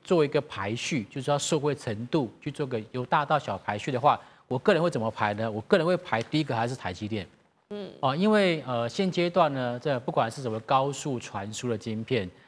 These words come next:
Speaker 1: A I的晶片，或者是手机晶片，基本上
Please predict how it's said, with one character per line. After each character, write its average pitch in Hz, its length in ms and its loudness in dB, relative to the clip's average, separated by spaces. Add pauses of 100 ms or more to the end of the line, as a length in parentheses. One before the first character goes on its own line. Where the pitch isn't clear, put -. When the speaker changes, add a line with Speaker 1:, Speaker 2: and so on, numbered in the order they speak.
(360)
Speaker 1:
A 143 160 2
I 135 100 -2
的 127 100 -2
晶 120 360 -4
片， 117 300 -2 (100)
或 151 120 2
者 107 120 -4
是 135 120 -6
手 95 300 -6
机 123 200 -2
晶 120 280 -4
片， 127 200 0
基 190 140 -4
本 156 120 -2
上 143 260 0